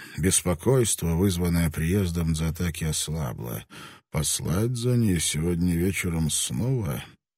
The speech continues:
или спать одному? Его мужское естество ожило, когда он вспомнил о минувшей ночи. "Так вы хотели меня видеть, Гёко-сан?" —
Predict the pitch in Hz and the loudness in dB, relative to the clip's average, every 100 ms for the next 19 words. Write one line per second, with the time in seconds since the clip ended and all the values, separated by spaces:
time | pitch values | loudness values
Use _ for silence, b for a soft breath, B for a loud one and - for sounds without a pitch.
0 | _ _ _ _ 71 76 73 - - 64 | _ _ _ _ -2 0 0 -2 -4 -6
1 | - 64 64 60 57 57 76 131 - _ | -6 -4 -4 -4 -4 -4 -4 -6 -10 _
2 | _ _ _ _ _ _ - 82 87 90 | _ _ _ _ _ _ 0 2 4 4
3 | 87 - - 92 85 82 - 82 - 85 | 2 0 2 2 4 2 -2 -2 -2 0
4 | 87 92 76 71 69 69 73 73 76 73 | 0 2 0 -2 -4 -4 -2 0 0 0
5 | - - 85 80 73 73 78 76 71 62 | -4 -2 0 2 2 2 2 2 0 -2
6 | - 71 67 60 52 - 55 - - _ | -4 -2 -2 -4 -4 -6 -6 -10 -16 _
7 | _ _ _ _ _ _ _ _ - 101 | _ _ _ _ _ _ _ _ 4 4
8 | - 98 117 110 101 - 110 113 113 110 | 6 6 8 8 6 8 6 8 8 8
9 | 104 101 101 107 113 107 113 110 113 - | 8 8 6 4 2 4 2 2 0 2
10 | 104 104 107 | 4 6 6